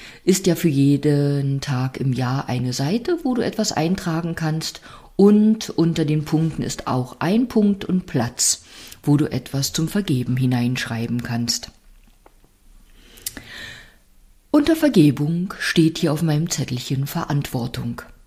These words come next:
Ich möchte uns einfach erinnern, wir allein tragen Verantwortung für unser Leben, für das, was wir tun, für das, was wir lassen,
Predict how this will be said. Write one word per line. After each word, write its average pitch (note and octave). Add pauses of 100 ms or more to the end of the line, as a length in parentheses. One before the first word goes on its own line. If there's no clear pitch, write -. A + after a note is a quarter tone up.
(120)
Ich -
möchte E3
uns F#3
einfach C3
erinnern, C#3 (640)
wir A3
allein D3+
tragen B2+
Verantwortung F3 (340)
für C#3+
unser C3+
Leben, A3 (340)
für -
das, D#3+
was C#3+
wir D3+
tun, A#3+
für A3+
das, E3
was D#3+
wir E3+
lassen, C3+